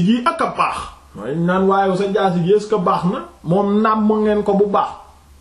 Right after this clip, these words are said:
Mu ne ko, "Ak jaasi ji wa baax, na'am." Qaala, mu ne ko, "Anzur ilayhi"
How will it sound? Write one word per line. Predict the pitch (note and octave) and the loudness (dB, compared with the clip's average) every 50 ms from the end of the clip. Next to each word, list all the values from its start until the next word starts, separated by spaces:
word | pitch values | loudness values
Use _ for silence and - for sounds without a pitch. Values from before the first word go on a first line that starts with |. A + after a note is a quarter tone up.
| - - - - - - _ _ - - - - - - - | -20 -20 -20 -20 -20 -20 _ _ -20 -20 -20 -20 -20 -18 -10
Mu | F#2 G#2+ B2+ | -4 -2 0
ne | D3 D3 D3 | 0 0 2
ko, | E3 E3+ E3+ F3 - | 0 0 0 0 0
"Ak | F#3 F#3 E3 - - F#3 D#3 B2 B2 A2+ G#2 | 0 -2 -2 0 0 0 0 0 -2 -2 0
jaasi | A#2+ C3 D3+ E3+ E3+ - G3+ E3+ D#3+ | 0 2 2 2 0 2 2 2 4
ji | F3+ G#3 G#3+ | 4 4 4
wa | A3 A3+ A3 - | 4 2 0 0
baax, | - C#4+ C#4+ - - - - - - | 0 0 0 -2 -6 -10 -12 -8 -4
na'am." | B2+ C3 D3 E3+ F#3 G3 A#3+ D#4 G4 D#4+ F3+ - - - - - - - - - - _ _ _ - - - - - - - - - - - - - - - - - | 0 2 2 2 2 2 0 0 0 -2 -4 -6 -8 -14 -20 -20 -20 -20 -20 -20 -20 _ _ _ -20 -20 -20 -20 -20 -20 -20 -20 -20 -20 -20 -20 -20 -20 -18 -6 -2
Qaala, | - E3 F3 F#3+ G3 G3 | 0 0 2 2 2 0
mu | G3 G3 F#3+ | 2 2 2
ne | F#3+ F#3+ | 2 2
ko, | F#3+ G3 F#3 | 2 0 2
"Anzur | - F#3+ F#3+ F#3 F3+ F#3 F#3 F#3 F#3+ - | 2 2 2 2 2 2 2 2 2 2
ilayhi" | F#3+ F3 F#3+ F#3 F3+ F3 E3+ F3+ A#3 D4 D#4 - - | 2 2 2 2 4 4 4 4 2 0 -2 -6 -10